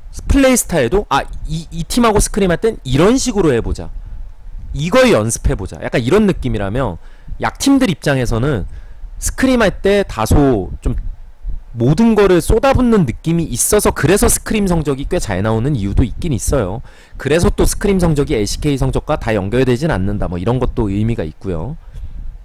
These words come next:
뭐 그런 것도 참고하시면 됩니다. 자, 그래서 비비큐 얘기를 해보자면 지난 시즌보다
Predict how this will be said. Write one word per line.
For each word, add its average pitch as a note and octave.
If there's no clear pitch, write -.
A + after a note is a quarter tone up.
뭐 -
그런 D3+
것도 -
참고하시면 D#3+
됩니다. E2+
자, -
그래서 G#3
비비큐 F3+
얘기를 C3+
해보자면 C#3
지난 A#3+
시즌보다 C3+